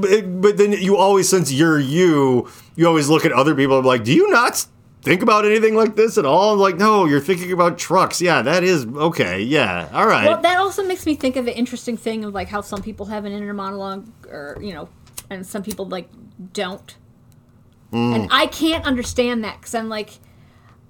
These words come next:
Speaker 2: I, <sighs> just because it's impossible almost to think, to understand the other, how the other person's brain works.
Speaker 1: Yeah, you
Speaker 2: You
Speaker 1: really
Speaker 2: know?
Speaker 1: can't.
Speaker 2: It's, it's,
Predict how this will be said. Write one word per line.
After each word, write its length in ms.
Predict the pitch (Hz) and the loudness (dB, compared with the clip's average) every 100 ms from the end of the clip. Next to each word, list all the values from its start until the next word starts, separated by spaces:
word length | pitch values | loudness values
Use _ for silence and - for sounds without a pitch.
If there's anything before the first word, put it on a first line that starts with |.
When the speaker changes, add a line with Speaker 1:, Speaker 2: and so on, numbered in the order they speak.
| _ _ | _ _
Speaker 2:
I, 460 | 220 247 254 262 226 - _ - - _ | -4 0 0 -2 -8 -14 _ -20 -20 _
<sighs> 1300 | - - - - - - _ _ _ - _ _ _ | -16 -14 -14 -20 -20 -20 _ _ _ -20 _ _ _
just 160 | 214 202 | -14 -10
because 500 | 277 - 254 240 185 - | -10 -4 -2 -2 -6 -14
it's 200 | 226 202 | -12 -8
impossible 600 | 226 240 233 - 196 190 | -6 -4 -4 -6 -10 -8
almost 480 | 185 202 190 196 - | -6 -6 -8 -12 -18
to 40 | |
think, 280 | 180 226 202 - _ _ _ _ _ _ _ - | -10 -10 -10 -14 _ _ _ _ _ _ _ -14
to 140 | - | -8
understand 500 | 220 202 - 226 214 | -8 -8 -6 -6 -6
the 100 | 208 | -8
other, 440 | 165 185 170 180 - - - _ | -8 -8 -8 -10 -14 -20 -20 _
how 240 | - 208 170 | -16 -12 -12
the 220 | - 190 | -12 -10
other 220 | 190 254 - _ _ _ _ | -10 -12 -18 _ _ _ _
person's 320 | - 220 214 | -10 -8 -10
brain 560 | 196 - 220 190 190 202 | -12 -12 -8 -8 -8 -12
works. 400 | - - - - - - _ _ - | -14 -14 -16 -20 -20 -20 _ _ -6
Speaker 1:
Yeah, 180 | 92 85 | -4 -2
you 100 | 80 | -4
Speaker 2:
You 100 | 85 | -4
Speaker 1:
really 160 | 82 | -4
Speaker 2:
know? 100 | - | -6
Speaker 1:
can't. 240 | 214 76 - - | -8 -12 -14 -10
Speaker 2:
It's, 220 | 208 - | -10 -6
it's, 200 | 240 247 | -6 -6